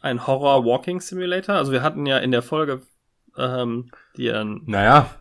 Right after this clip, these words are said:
Speaker 1: falls wir sie irgendwann mal finden,
Speaker 2: <laughs>
Speaker 1: drüber gesprochen, dass, äh, dass ich mich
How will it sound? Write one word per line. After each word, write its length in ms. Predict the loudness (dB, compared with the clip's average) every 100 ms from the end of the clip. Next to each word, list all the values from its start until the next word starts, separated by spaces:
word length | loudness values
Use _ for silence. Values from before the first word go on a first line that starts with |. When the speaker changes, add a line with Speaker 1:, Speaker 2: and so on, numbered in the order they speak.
| -20
Speaker 1:
falls 340 | -12 0 0 2
wir 80 |
sie 80 | 0
irgendwann 200 | 2 2
mal 100 | 2
finden, 260 | 2 0 0
Speaker 2:
<laughs> 0 |
Speaker 1:
drüber 200 | 2 2
gesprochen, 560 | 0 -2 -2 0 0 2
dass, 260 | 2 0
äh, 720 | -6 0 4 6 6 6 4 0 _ -20 -20 -20 _ _ _ _ _
dass 640 | -2 -2 -4 -6 -8 -10 -2
ich 180 | 0 4
mich 220 | 4 2